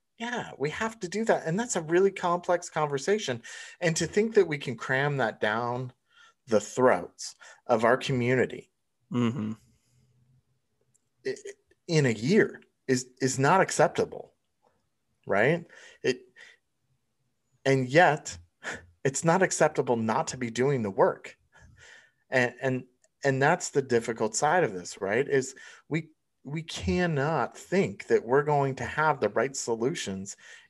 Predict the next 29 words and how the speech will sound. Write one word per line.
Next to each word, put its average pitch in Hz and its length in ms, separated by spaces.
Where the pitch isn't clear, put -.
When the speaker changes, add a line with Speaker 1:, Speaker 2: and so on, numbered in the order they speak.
Speaker 1:
in 120 160
a 107 40
year. 107 500
We 135 120
have 170 480
to 127 100
start 107 380
trying 113 540
things 87 340
Speaker 2:
Mm-hmm. 127 260
Speaker 1:
now. 110 200
Speaker 2:
Mm-hmm. 117 140
Speaker 1:
And, 123 200
and 127 200
that's 151 300
the 131 100
hard 113 420
line 113 440
is, 101 440
you 113 100
know, 113 80
some 143 240
people 139 260
just 113 240
wanna 117 220
completely 127 1040
defund 131 480
the 120 60
police 113 640